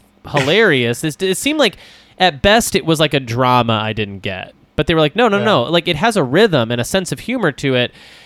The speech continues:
Speaker 1: And, like, it, it actually took me watching it with, like, other people in the room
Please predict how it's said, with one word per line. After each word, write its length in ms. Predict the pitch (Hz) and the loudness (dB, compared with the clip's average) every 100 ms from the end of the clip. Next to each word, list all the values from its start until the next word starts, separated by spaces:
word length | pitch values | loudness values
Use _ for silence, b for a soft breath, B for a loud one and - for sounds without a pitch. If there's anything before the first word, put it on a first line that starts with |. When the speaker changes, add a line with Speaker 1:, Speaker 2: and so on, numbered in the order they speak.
| B - | B -4
Speaker 1:
And, 160 | 185 214 | -2 0
like, 220 | 208 - - | -2 -2 -4
it, 160 | 196 - | -4 0
it 80 | 196 | 0
actually 240 | 240 311 | 2 0
took 200 | - 240 | -2 -2
me 100 | 202 | -2
watching 480 | 170 127 131 - 165 | 0 2 0 -2 -4
it 140 | 143 120 | -4 -2
with, 240 | 147 151 | -2 0
like, 160 | 139 - | -2 0
other 200 | 143 143 | 0 0
people 380 | 123 - 123 135 | -2 -6 -2 -2
in 80 | 123 | -2
the 80 | 113 | -4
room 480 | 104 113 143 196 | -4 -2 -2 -2